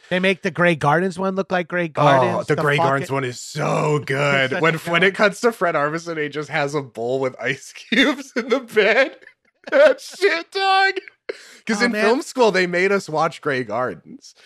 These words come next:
Speaker 2: You know
Speaker 1: Ah,
Speaker 2: what I mean?
Speaker 1: of
Speaker 2: Like,
Speaker 1: course,
Speaker 2: in
Speaker 1: yeah.
Speaker 2: documentary class, they made you watch Grey Gardens. So it's like, when that stuff comes full circle, but I remember, like, specifically when I was a kid, um,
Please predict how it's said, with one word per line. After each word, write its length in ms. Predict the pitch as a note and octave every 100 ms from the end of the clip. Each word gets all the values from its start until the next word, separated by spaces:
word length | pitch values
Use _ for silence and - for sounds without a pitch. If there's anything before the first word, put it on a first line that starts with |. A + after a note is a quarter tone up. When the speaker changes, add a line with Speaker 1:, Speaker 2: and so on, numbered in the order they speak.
| - -
Speaker 2:
You 120 | D3+ C4+
know 60 |
Speaker 1:
Ah, 20 |
Speaker 2:
what 100 | -
I 80 | D#3+
mean? 160 | D#3 D#3+
Speaker 1:
of 60 |
Speaker 2:
Like, 100 | D#3+
Speaker 1:
course, 160 | A3+ F4+
Speaker 2:
in 100 | E3
Speaker 1:
yeah. 40 | D#3
Speaker 2:
documentary 720 | D#3+ E3+ A3 C#3 D3+ B2+ A2+
class, 380 | C3 A2 G#2 -
they 100 | A2
made 300 | A#2+ B2+ A#2+
you 100 | A#2
watch 260 | A#2 A#2
Grey 200 | - A2+
Gardens. 320 | G2+ A2+ A2
So 120 | - A2
it's 120 | -
like, 240 | A#2+ G#2+ - - -
when 100 | B2
that 220 | D#3+ F3
stuff 220 | - D#3+ -
comes 200 | C3+ B2+
full 180 | B2
circle, 300 | A2+ B2+ B2
but 120 | A2 G2
I 100 | B2
remember, 420 | C3 D3 D3 B2+
like, 200 | A2 -
specifically 800 | - A2 B2+ A#2+ B2+ - G#2+ G2
when 140 | G2+
I 80 | G2+
was 120 | F#2+
a 60 | F#2+
kid, 480 | - G#2+ G2+ F#2+ - - _ _
um, 520 | G2 F#2 E2+ D2 B1+